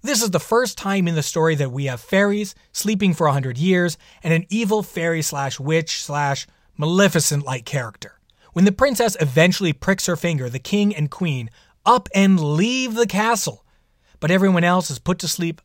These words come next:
by the curse. One hundred years pass, and a charming, handsome prince comes to the castle to wake her up. He doesn't kiss her, though. She wakes up on her own accord because it's been one hundred years to the day. They then get married, have two wonderful children,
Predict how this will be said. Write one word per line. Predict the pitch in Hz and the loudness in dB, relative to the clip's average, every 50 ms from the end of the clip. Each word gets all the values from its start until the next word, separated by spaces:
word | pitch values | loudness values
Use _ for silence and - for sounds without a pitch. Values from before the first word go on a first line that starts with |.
| _ - | _ -6
by | 135 135 131 127 | -2 -2 -2 -2
the | 117 120 | -4 -6
curse. | 120 - 170 151 - - - - - - _ _ _ _ _ _ _ - - _ | -6 0 0 0 -2 -2 -12 -12 -12 -12 _ _ _ _ _ _ _ -20 -20 _
One | - 139 165 185 190 180 | 2 6 6 6 6 6
hundred | 147 180 185 180 165 156 | 4 2 2 4 2 2
years | 151 151 160 165 165 | 2 2 0 0 0
pass, | - - 175 165 165 175 165 - - - - - - | -2 -2 -2 0 0 0 -2 -4 -8 -14 -20 -12 -4
and | 160 151 | -4 -4
a | 143 | -2
charming, | - - - 151 170 175 170 170 170 160 | -2 -2 2 2 4 4 2 2 0 0
handsome | 131 143 160 170 160 151 175 160 147 | 0 0 2 0 2 0 0 -2 -2
prince | 127 139 156 160 160 - - _ _ _ _ | 0 0 0 0 0 -2 -6 _ _ _ _
comes | - - 220 214 202 180 - | 2 4 4 6 6 4 2
to | 190 180 | 2 -2
the | 180 | 0
castle | 170 170 185 185 165 - 180 | 2 2 2 2 2 0 -2
to | 156 175 | -2 -2
wake | 160 147 165 170 170 | 0 2 0 0 2
her | 175 170 170 | 2 2 2
up. | 170 160 147 - - - _ _ _ _ _ _ _ | 2 0 0 -4 -10 -20 _ _ _ _ _ _ _
He | - 180 180 | 0 2 4
doesn't | 220 254 240 277 269 196 | 4 4 4 2 -6 0
kiss | - 254 262 190 | 2 2 2 2
her, | 175 131 | 0 -2
though. | 123 117 110 120 | -2 -6 -8 -6
She | - - 151 | -4 -4 -2
wakes | 147 180 190 - 220 | 0 0 0 0 0
up | 196 175 | -2 0
on | 190 180 170 | 0 0 2
her | 156 147 | 2 0
own | 143 139 | 0 0
accord | 135 - - 254 269 233 190 160 | -2 -4 0 4 4 4 4 4
because | 170 160 - 185 175 | -2 -4 -4 -2 -2
it's | 180 160 | -2 -2
been | 156 180 175 165 147 139 | -2 -2 -2 -2 -2 0
one | 165 196 214 220 220 214 | 0 2 2 2 2 2
hundred | 214 180 165 190 214 214 202 214 214 190 | 0 0 0 0 2 2 2 2 2 0
years | 180 202 208 202 202 196 - - | 0 0 2 2 2 0 0 0
to | - 233 294 | -2 0 0
the | 302 302 | 0 4
day. | 262 240 202 151 131 113 107 - _ _ _ _ _ _ _ _ _ _ _ _ _ _ - | 6 6 6 6 2 -4 -10 -16 _ _ _ _ _ _ _ _ _ _ _ _ _ _ -2
They | 156 156 | -2 2
then | 160 180 175 | 2 2 2
get | 165 151 143 139 | 2 0 2 2
married, | 196 202 196 190 170 | 4 4 4 4 2
have | 151 131 - | 0 -2 -4
two | - 170 175 165 156 151 143 139 135 131 127 120 127 170 214 | -2 -2 0 0 0 0 -2 -2 -4 -6 -8 -8 -10 -10 -12
wonderful | 262 277 285 285 269 233 202 156 165 156 | -6 4 6 6 6 6 4 2 0 -2
children, | 135 143 143 143 135 139 139 135 | -2 -2 -4 -4 -2 -2 -4 -4